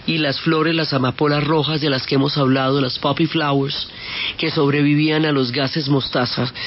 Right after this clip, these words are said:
porque moría toda la gente que lo respiraba, pero las flores quedaban ahí, y las flores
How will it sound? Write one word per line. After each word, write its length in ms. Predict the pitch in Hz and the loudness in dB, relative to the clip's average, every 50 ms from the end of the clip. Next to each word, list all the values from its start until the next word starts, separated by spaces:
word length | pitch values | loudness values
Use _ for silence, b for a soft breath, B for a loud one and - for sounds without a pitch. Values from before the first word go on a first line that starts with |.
| B B B B B | B B B B B
porque 260 | - 165 151 - - 160 | -2 -2 0 0 2 2
moría 320 | 156 151 147 143 151 147 | 2 2 2 2 0 0
toda 200 | 147 160 160 170 | 0 0 0 0
la 100 | 170 143 | 2 2
gente 260 | 139 147 147 143 151 | 2 0 2 0 0
que 120 | 143 165 147 | 0 2 2
lo 80 | 139 | 4
respiraba, 680 | 127 135 123 - - - 139 135 131 131 139 143 143 143 B B B B B B - | 2 2 0 0 -2 0 0 2 2 2 2 0 -2 -4 B B B B B B -2
pero 160 | 151 156 151 | 0 0 2
las 180 | 143 135 127 - | 2 0 -2 -2
flores 340 | - 156 147 143 151 147 - | 0 0 2 2 2 0 0
quedaban 540 | - 147 139 135 131 127 131 139 143 147 | 0 0 0 2 0 0 0 0 2 2
ahí, 380 | 143 131 127 135 143 139 143 147 B B B B B B B B | 2 2 2 2 2 0 0 -2 B B B B B B B B
y 120 | - 165 165 | -4 -2 0
las 180 | 156 139 127 | 0 -2 -2
flores 480 | - - 160 156 156 160 165 165 - - | -2 -2 0 2 2 2 0 -2 -4 -8